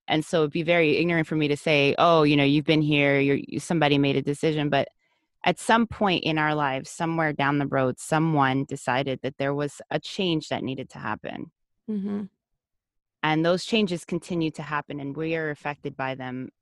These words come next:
Speaker 1: current
Speaker 2: Mm-hmm.
Speaker 1: day, right? And so, like,
Speaker 2: Mm-hmm.
Speaker 1: I'm just telling you, de-, reach deep down inside of you and find that entrepreneurial spirit that is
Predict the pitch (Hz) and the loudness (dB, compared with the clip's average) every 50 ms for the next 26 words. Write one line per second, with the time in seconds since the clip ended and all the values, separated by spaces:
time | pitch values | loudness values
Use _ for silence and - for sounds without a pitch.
0 | _ _ _ - - - 170 156 147 - 175 208 214 208 - 67 - - 143 - | _ _ _ -20 -12 -6 -4 -2 -2 -2 -4 -4 -4 -4 -4 -6 -8 -12 -14 -18
1 | _ _ _ - - 135 135 135 - - 143 - - - 165 156 147 147 - - | _ _ _ -8 -6 -6 -6 -6 -6 -8 -12 -10 -8 -6 -4 -2 0 0 -2 -2
2 | 202 233 240 240 226 202 _ _ _ - 156 165 180 190 208 196 - - - 196 | -2 -4 -4 -4 -6 -8 _ _ _ -2 0 0 0 0 -2 -4 -6 -4 -2 -2
3 | 180 175 170 156 147 143 _ _ - 185 - 151 190 226 220 - - - 214 208 | 0 0 -2 -4 -6 -8 _ _ -12 -10 -6 -4 -4 -4 -4 -6 -8 -6 -6 -6
4 | - - 196 175 170 170 160 151 147 - - 156 151 156 156 151 139 139 135 143 | -2 0 0 0 2 0 -2 -4 -4 -2 0 0 0 0 -2 -4 -6 -6 -6 -4
5 | 127 127 151 - - 165 165 160 156 139 - - 143 156 - - 147 - - 156 | -4 -6 -6 -4 -4 -2 -2 -2 -4 -2 -2 -2 -4 -4 -6 -10 -14 -12 -10 -10
6 | 151 151 151 156 147 135 135 - - - 175 165 160 151 123 - 127 131 135 135 | -8 -6 -6 -6 -6 -8 -8 -12 -12 -8 -6 -4 -4 -6 -6 -8 -10 -10 -10 -10